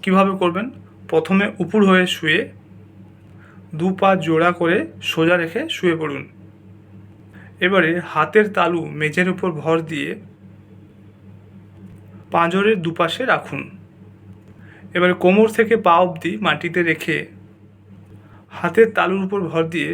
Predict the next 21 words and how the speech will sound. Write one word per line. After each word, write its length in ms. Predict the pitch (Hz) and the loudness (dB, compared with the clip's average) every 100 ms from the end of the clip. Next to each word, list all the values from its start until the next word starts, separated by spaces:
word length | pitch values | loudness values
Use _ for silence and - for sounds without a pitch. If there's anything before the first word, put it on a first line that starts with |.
| 175 | -6
শরীরটাকে 480 | 175 185 185 165 - 220 | -4 -4 0 0 0 -2
উপরের 260 | - 160 156 | -2 -2 -2
দিকে 160 | 165 214 | -2 0
তুলুন। 260 | 185 156 139 - - - - - - - | 0 -4 -6 -10 -20 -20 -20 -20 -18 0
এভাবে 240 | 170 185 214 208 | 2 4 2 -2
প্রতিদিন 340 | 170 170 208 214 | -6 -4 -4 -4
করতে 200 | 165 160 | -6 -6
থাকুন। 220 | 151 139 - - - - - - - - - - - - - 156 | -6 -10 -12 -16 -20 -20 -20 -20 -20 -20 -20 -20 -20 -20 -2 2
পরে 180 | 175 208 | 2 2
যেটা 160 | 208 214 208 | 0 0 0
করবেন, 240 | 165 196 214 | -2 -4 -2
সেটা 140 | 170 165 | -2 -2
হচ্ছে 160 | 165 202 | 0 -2
হলাসন। 460 | 156 156 147 - 143 - - - | 0 0 -2 -6 -14 -16 -20 -8
তো 60 | 165 | -4
এটা 120 | 175 214 | 0 0
করতে 200 | 208 196 208 | 0 0 0
গেলে 120 | 208 190 | 0 0
কিভাবে 260 | 170 165 175 | 2 2 2
করবেন? 280 | 170 165 202 214 - - - - - - _ - - - - - | -2 -2 -4 -6 -16 -20 -20 -20 -20 -20 _ -20 -20 -20 -10 -2
প্রথমে 340 | 170 226 196 | 0 2 2